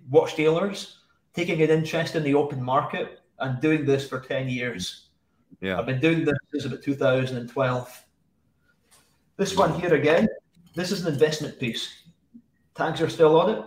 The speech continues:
Speaker 1: completely sealed. This watch here is an amazing store of value. You can see the, the green dial. Two thousand and twenty-two is all about the green dial.
Speaker 2: Mm.
Speaker 1: So any watch with a green dial within these categories is gonna do very, very well.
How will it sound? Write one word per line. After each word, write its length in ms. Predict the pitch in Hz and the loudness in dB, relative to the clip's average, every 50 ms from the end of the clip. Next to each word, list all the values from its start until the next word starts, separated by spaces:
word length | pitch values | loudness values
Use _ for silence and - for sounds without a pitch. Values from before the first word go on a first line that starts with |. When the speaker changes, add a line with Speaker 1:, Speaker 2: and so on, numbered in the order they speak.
| - - _ | -14 -18 _
Speaker 1:
completely 480 | - 120 - - - 175 165 - 147 135 | -12 -12 -12 -8 -8 -8 -4 -2 -4 -4
sealed. 540 | - - 160 156 147 131 120 - - - - | -2 0 2 2 2 2 -2 -6 -10 -14 -4
This 260 | 135 202 202 - - | -2 0 0 0 0
watch 300 | - 196 180 - - - | 0 0 0 0 -2 -6
here 300 | - 190 180 156 135 135 | -8 -4 0 0 0 0
is 220 | 131 - 135 131 131 | 0 -2 -4 -4 -4
an 120 | 123 127 | -6 -6
amazing 560 | 123 123 127 131 135 143 156 147 135 147 139 | -6 -4 -4 0 0 2 2 0 -2 -4 -6
store 260 | 131 - - 143 139 127 | -6 -4 -2 0 0 0
of 80 | 123 | 2
value. 340 | 131 139 139 143 143 139 143 135 - - | 2 2 2 2 -2 -4 -6 -8 -10 -14
You 80 | - - | -16 -14
can 120 | - 139 | -12 -10
see 180 | - - 190 180 | -10 -6 -6 0
the, 280 | 151 156 147 147 147 - | 2 2 2 2 0 -4
the 60 | 143 | -4
green 260 | 127 151 147 147 143 131 | 0 2 2 2 4 4
dial. 460 | 139 139 147 165 180 - - - - _ _ _ _ _ _ _ _ _ _ _ | 4 4 4 4 2 -2 -4 -10 -16 _ _ _ _ _ _ _ _ _ _ _
Two 160 | - 220 220 | 0 0 0
thousand 340 | 220 226 214 202 208 196 208 | 2 2 2 2 2 2 0
and 100 | 185 190 | -2 -2
twenty-two 600 | - 196 185 185 170 160 - - 180 175 165 147 | 0 2 2 4 4 2 2 2 6 6 6 6
is 120 | 143 127 - | 6 2 0
all 260 | 135 147 151 151 151 | 2 2 2 2 2
about 300 | 139 127 139 139 135 135 | 2 4 4 4 4 4
the 80 | 139 123 | 0 -2
green 280 | 135 131 135 131 123 | 0 2 2 2 2
dial. 460 | 117 120 117 117 113 110 - - - _ _ _ _ _ _ _ - _ _ _ _ - | 0 0 0 -2 -4 -8 -10 -14 -18 _ _ _ _ _ _ _ -20 _ _ _ _ -20
Speaker 2:
Mm. 120 | 92 90 90 | -16 -12 -6
Speaker 1:
So 140 | - 143 | -2 0
any 280 | 135 151 175 190 196 180 | 2 4 4 6 6 6
watch 240 | 151 160 170 180 175 156 | 6 6 6 4 4 0
with 100 | 143 131 | -2 -2
a 60 | 123 | 0
green 260 | - 147 147 143 135 | 2 4 4 4 4
dial 560 | 135 131 131 131 127 123 - - - - - _ _ _ _ _ _ | 2 2 2 2 0 -2 -4 -6 -12 -16 -20 _ _ _ _ _ _
within 340 | 131 135 131 - 156 156 151 | -6 -6 -2 0 0 2 4
these 220 | 151 151 135 - | 4 4 4 2
categories 760 | - - 143 147 - 170 160 160 180 196 190 - - - _ _ _ - | 0 -2 -2 0 0 0 0 0 -2 -2 -2 -6 -10 -14 _ _ _ -4
is 160 | 143 127 - | -4 -2 0
gonna 200 | 143 127 127 117 | 0 0 0 0
do 140 | 123 117 117 | -2 -2 -2
very, 200 | 120 117 113 113 | -4 -4 -4 -4
very 180 | 113 113 113 | -4 -6 -6
well. 420 | 107 110 113 113 113 113 - - | -4 -4 -6 -6 -8 -10 -14 -18